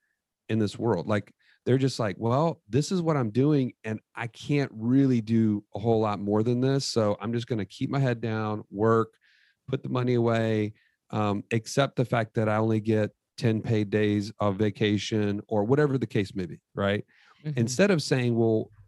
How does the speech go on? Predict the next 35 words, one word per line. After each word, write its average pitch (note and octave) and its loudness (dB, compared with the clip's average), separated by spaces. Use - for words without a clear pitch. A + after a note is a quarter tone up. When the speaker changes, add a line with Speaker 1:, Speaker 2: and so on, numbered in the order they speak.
Speaker 1:
if B3 2
I'm, E3+ 2
if G#3 0
I C#4 0
really C3 4
align A#2 0
the A2 2
money A#2 2
that A#2+ 2
I've G#2 -2
been G2+ -2
given G#2+ 0
and F#2+ -4
steward D3+ 2
it F#2+ 0
well, F2+ -8
could G#3 2
I G2 -6
be A#2+ 2
more A2+ 2
in G#2+ -4
control G#2 -2
of G2 -6
my F#2 -6
time? - -10
Speaker 2:
Mm-hmm. C#3+ -10
Speaker 1:
Could G3 0
I G2 -6
um, G#2 0
we, B2 2
we B2 0
have A#2+ 0
a G#2 2
community G#2+ 0
and G2 -4